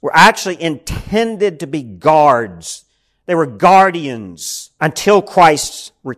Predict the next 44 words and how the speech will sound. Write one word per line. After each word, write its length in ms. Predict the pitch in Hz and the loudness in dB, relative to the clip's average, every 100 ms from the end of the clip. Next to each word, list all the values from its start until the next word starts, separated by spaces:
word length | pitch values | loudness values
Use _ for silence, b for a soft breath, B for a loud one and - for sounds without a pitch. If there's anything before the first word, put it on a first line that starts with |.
| _ _ | _ _
coming. 600 | - 185 170 113 78 - _ _ _ _ | -2 0 0 0 -8 -20 _ _ _ _
Not 140 | 143 196 | -2 -2
his 100 | - | 0
second 320 | 196 180 139 | 0 0 -4
coming, 240 | 143 131 | -8 -8
his 160 | 123 117 | -8 -8
initial 400 | 113 156 - 127 | -6 -4 -6 -10
coming. 420 | - 101 78 67 _ _ _ | -12 -14 -14 -20 _ _ _
The 60 | 135 | 0
Mosaic 500 | 143 156 226 220 190 | 2 4 4 4 4
law 220 | 196 190 | 4 4
was 160 | 180 151 | 2 -6
intended 400 | 139 190 180 165 | -8 -10 -10 -10
to 60 | |
be 220 | 165 160 135 | -6 -6 -6
a, 240 | 139 123 139 | -8 -6 -10
a, 220 | 113 - _ _ _ _ _ _ - - | -12 -16 _ _ _ _ _ _ -20 -12
a 40 | 175 | -10
protection 1000 | - - - - 277 - - 131 90 - _ _ _ | -10 -10 -6 0 0 -2 -6 -8 -8 -14 _ _ _
until 320 | 180 180 226 214 | 0 4 4 4
Christ 480 | - 220 208 - | 4 4 4 2
were 120 | 190 147 | -4 -4
to 60 | |
come. 600 | - - 190 98 76 80 - | -8 -6 -6 -6 -10 -18 -8
It 60 | |
says, 200 | - 208 | 2 4
"Moreover, 380 | 175 185 208 196 | 8 8 8 6
by 220 | 175 208 | 6 6
them 180 | 196 202 | 6 2
is 140 | 190 156 | -2 -4
your 100 | 156 | -8
servant 480 | - 220 190 165 | -2 -2 0 -4
warned, 380 | 160 196 185 170 | -6 -2 -2 -4
in 100 | 147 | -10
keeping 380 | - 233 220 190 | -12 -14 -12 -10
them 120 | 180 | -8
there 160 | 165 160 | -6 -6
is 180 | 143 120 | -8 -12
great 320 | 135 160 156 | -8 -6 -6
reward." 360 | 139 123 123 | -8 -6 -6
What 120 | 214 262 | -6 -8
does 120 | 226 | -10
it 100 | 175 | -8
mean 300 | 175 160 | -6 -6